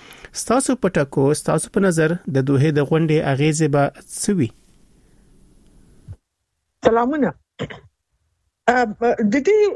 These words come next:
Speaker 2: ا، ناستې فکر کومه چې کومه خاصه ګټه د افغان ولس ته نه لري، بلکې یو، ا، یو فرصت دی د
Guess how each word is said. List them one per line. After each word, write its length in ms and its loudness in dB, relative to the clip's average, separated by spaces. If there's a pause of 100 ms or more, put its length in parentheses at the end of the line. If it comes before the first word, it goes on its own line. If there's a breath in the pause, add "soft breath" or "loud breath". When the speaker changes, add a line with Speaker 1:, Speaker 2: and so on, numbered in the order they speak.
Speaker 2:
ا، 680 -2
ناستې 480 2 (320)
فکر 260 -2 (120)
کومه 220 0
چې 340 -4
کومه 200 0
خاصه 380 -2
ګټه 400 -2 (140)
د 20 2 (540)
افغان 380 0
ولس 460 2 (320)
ته 100 0
نه 360 2
لري، 260 0 (140)
بلکې 360 -2 (200)
یو، 340 0 (140)
ا، 200 2
یو 180 2
فرصت 640 -2
دی 160 4
د 180 -4